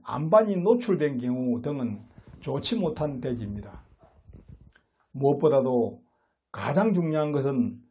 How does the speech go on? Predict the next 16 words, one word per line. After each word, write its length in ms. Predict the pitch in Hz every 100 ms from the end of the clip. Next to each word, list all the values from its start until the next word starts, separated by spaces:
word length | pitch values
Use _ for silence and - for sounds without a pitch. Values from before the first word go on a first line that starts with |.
| _ _ -
주택 420 | 170 156 180 180
등 200 | 156 127
건축물은 640 | 123 123 156 139 123 104
반드시 720 | - 120 135 151 151 123 107 - _ _ -
매립지가 720 | 123 135 180 240 - 170 143
아닌 480 | 135 139 123 - - -
생땅에 720 | - - 247 320 226 185 170
건립해야 800 | 151 147 156 - 139 135 131 117 -
지기를 480 | 190 170 180 156
제대로 400 | 120 120 120 240
받을 260 | 247 127 151
수 140 | -
있음을 480 | 127 113 127 123 107 - _ _
잊지 260 | 233 247 170
말아야 320 | 143 127 107
합니다. 440 | 101 104 104 101